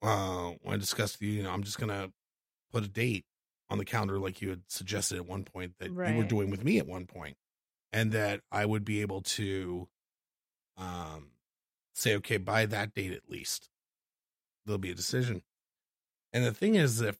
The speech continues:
Speaker 1: first, I was like, "I don't wanna keep you guys from him because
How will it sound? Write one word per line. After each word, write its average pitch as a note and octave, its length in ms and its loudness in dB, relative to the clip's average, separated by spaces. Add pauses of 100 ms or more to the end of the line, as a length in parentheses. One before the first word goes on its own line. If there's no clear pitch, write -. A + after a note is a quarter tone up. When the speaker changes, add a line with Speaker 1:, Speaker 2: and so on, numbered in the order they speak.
Speaker 1:
first, F3 480 4
I A#2 80 -4
was A2+ 140 0
like, A2+ 140 0
"I A#2+ 60 0
don't D3 160 2
wanna C3 180 2
keep - 340 -8
you G2+ 100 -10
guys F#2+ 280 -4
from G2 260 -8
him G#2 160 -6
because G#2 600 -8